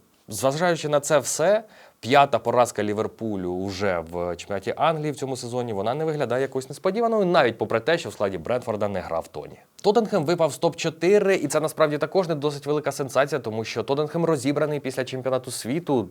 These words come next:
Там є гравці, які грали досить таки довго: Кейн, той же Перішич. Е, ну, Сон, Сон був і так напівтравмований на чемпіонаті світу, тому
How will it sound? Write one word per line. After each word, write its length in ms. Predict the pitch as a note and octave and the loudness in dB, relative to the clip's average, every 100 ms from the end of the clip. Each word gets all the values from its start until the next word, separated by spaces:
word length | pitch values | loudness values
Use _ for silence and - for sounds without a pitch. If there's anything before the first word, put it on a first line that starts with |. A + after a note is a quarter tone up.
| - - | -8 -2
Там 280 | G#2+ G#2 | 0 0
є 180 | F#2+ B2 | 0 0
гравці, 360 | G#2 G#2+ F2+ A2 | 4 0 0 -2
які 280 | G2 - F#2+ | -2 -2 -4
грали 300 | G#2+ G#2+ F#2+ | 2 2 2
досить 260 | G2+ - | -4 -6
таки 200 | G2+ - | -8 -6
довго: 840 | E2+ A2 C3+ C3 A2+ A2 F#2+ D#2+ D#2 - | 0 2 2 2 0 0 0 -4 -12 -14
Кейн, 420 | - A#2 B2+ A#2 A2 | -2 0 0 -2 -4
той 180 | G2+ | -4
же 120 | F2+ F2+ | -4 -4
Перішич. 680 | A2 A2+ A2 - G2 - - - - - | 0 2 0 -4 -8 -8 -18 -20 -16 -6
Е, 380 | F#2+ F#2+ F#2+ F#2+ - | -2 0 0 -2 -6
ну, 160 | C3 C3+ | -4 -4
Сон, 580 | - D#3 C#3+ C3+ G#2+ - | 4 6 6 2 -4 2
Сон 240 | D#3 C3 | 4 4
був 200 | A#2+ A2+ | 2 0
і 40 | |
так 240 | A2 C3+ C3 | 2 2 2
напівтравмований 760 | A#2 A#2 - A2+ A2+ A2 G#2 | -4 -4 -4 -2 0 0 -2
на 60 | G2+ | -6
чемпіонаті 300 | - G#2+ G2+ | -6 -8 -8
світу, 260 | A2 G#2 | -8 -6
тому 300 | - C#3+ A#3 | -4 0 -2